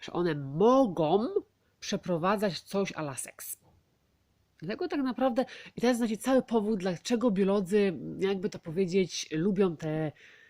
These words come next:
pantofelki. Niby do niczego niepotrzebne, no ale rozmnażają się przez podział, uprawiają coś a la seks, można obserwować w sumie w wodzie normalnej kałuży,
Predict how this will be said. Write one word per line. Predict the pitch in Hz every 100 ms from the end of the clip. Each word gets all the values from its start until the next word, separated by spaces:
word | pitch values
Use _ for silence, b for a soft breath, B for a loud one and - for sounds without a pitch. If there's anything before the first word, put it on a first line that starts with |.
| B B B _ _ _
pantofelki. | 185 156 165 151 - - - _ _ _ -
Niby | 226 247
do | 208 196
niczego | 170 175
niepotrzebne, | 170 156 143 - 202 214 208 196
no | 165 160
ale | 156 156 143 143
rozmnażają | 185 185 170 147 160 151
się | 147
przez | 143 143
podział, | - 127 123 127 120 117 117 - _ _ -
uprawiają | 208 - 196 170 165 147
coś | 147 151
a |
la | 139
seks, | - 127 127 123 - - - 131 B B -
można | 226 254 247
obserwować | 220 190 175 185
w | -
sumie | 175 175 165 156 143 - _ _ _ _ _ _
w | -
wodzie | 180 175
normalnej | 170 151 151 151
kałuży, | - 131 131 123 135 135